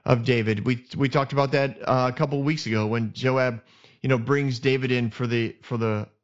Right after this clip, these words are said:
when the Ammonites were finally defeated, and, and he gives David the place of honor, even though technically Joab did all the work. He honors David because he understands David's overall, uh, vision for the nation, and he understands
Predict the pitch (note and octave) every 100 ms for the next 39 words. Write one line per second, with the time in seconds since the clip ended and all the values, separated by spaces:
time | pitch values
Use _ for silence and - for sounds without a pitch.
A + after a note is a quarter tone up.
0 | _ A#2+ A#2 A2 C#3 A#2+ A2+ - A#2+ G#2+
1 | - B2+ A#2+ A2 G#2+ - C#3+ A#2 G2+ G#2+
2 | G2+ - - - _ _ _ _ C3+ C3
3 | A#2+ C#3+ D#3+ D3 B2+ D3 C#3+ C3 A2+ C#3+
4 | C3+ B2 A#2+ B2+ A#2+ F#2+ G#2+ _ _ _
5 | _ _ C#3+ C#3+ C3+ B2 - D3 C3 C3+
6 | C3 A2+ A#2+ A#2+ G#2+ A#2 A2+ A2 G#2 G#2+
7 | G2+ - C#3 C3 C#3 D3+ B2+ C3 B2 G#2+
8 | A2+ B2+ B2 C#3+ D3+ D#3+ C#3+ B2 B2+ B2+
9 | A#2+ - C3 C#3 C#3 B2+ B2+ A#2+ - _
10 | _ _ _ _ _ _ - B2 A#2+ G#2+
11 | G#2+ C3+ B2 G#2+ G2+ B2 A#2 A#2 A#2 A#2+
12 | A2+ - C#3+ D3 C3+ D#3 F3 D#3+ D#3+ D3
13 | C3